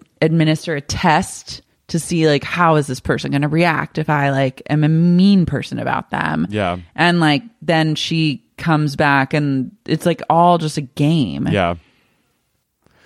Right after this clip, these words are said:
Speaker 2: Um, so then we get to the elimination ceremony and, you know, Brett starts picking the girls and it gets <laughs> down to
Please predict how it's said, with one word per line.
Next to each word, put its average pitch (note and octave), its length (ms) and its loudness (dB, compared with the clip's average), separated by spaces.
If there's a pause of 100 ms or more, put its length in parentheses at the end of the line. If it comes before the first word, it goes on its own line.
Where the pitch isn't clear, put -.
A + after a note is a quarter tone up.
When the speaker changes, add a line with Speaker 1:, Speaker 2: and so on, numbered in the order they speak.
(380)
Speaker 2:
Um, A2 640 2
so - 140 -6
then A#2+ 80 0
we B2+ 80 0
get C#3 140 0
to D3+ 100 -2
the C3 360 2
elimination G#2+ 560 -2
ceremony F2+ 720 -2
and, F#2 500 -4 (580)
you B2+ 80 -2
know, G2 300 2 (120)
Brett A#2+ 180 2
starts - 480 -2 (140)
picking B2 260 -2
the A#2+ 60 2
girls G#2 760 2
and G2+ 540 0
it G#2+ 80 -4
gets B2+ 200 0
<laughs> - 60 -2
down D3 240 2
to C3 400 0